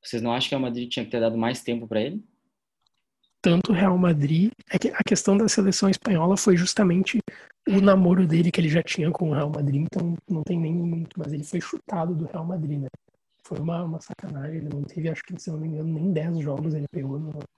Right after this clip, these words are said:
Speaker 2: no Real Madrid, e ele já tinha sido demitido, ah, e ver também a comoção de, de que até, até a imprensa espanhola tratou de um jeito bem legal a questão do Lopetegui, todo mundo sempre soube que era um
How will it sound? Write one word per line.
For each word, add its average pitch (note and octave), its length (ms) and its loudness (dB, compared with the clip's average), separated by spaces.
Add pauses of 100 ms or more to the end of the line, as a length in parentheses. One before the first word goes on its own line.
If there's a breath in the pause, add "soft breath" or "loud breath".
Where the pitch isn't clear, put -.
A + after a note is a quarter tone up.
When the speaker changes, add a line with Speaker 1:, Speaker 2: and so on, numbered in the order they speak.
(440)
Speaker 2:
no D#3+ 120 -6
Real D3 240 -6
Madrid, C#3+ 480 -6 (500)
e F#3 60 -8
ele D#3 120 -2
já D3+ 120 -2
tinha F3 180 -6
sido D3+ 300 -8
demitido, D#3+ 640 -6 (800)
ah, C#3+ 580 -4 (440)
e D#3 160 0 (380)
ver E3+ 220 -2
também E3 320 -4
a E3 80 -6
comoção - 560 -4 (300)
de, D#3+ 320 -2 (200)
de D#3 180 0
que - 120 -6
até, E3 600 -4 (380)
até F3+ 200 -2
a G#3 40 2
imprensa G#3+ 400 -2
espanhola E3 460 -2
tratou E3+ 260 -2
de D#3 80 0
um D#3+ 80 2
jeito E3 200 0
bem D#3 160 0
legal D3+ 280 -4
a - 80 -8
questão D#3+ 240 -4
do D#3+ 120 -2
Lopetegui, D#3 500 -4 (100)
todo F#3 200 0
mundo F3 160 2
sempre F#3+ 240 -2
soube F3 260 -2
que - 80 -4
era D#3+ 100 0
um D#3+ 140 -2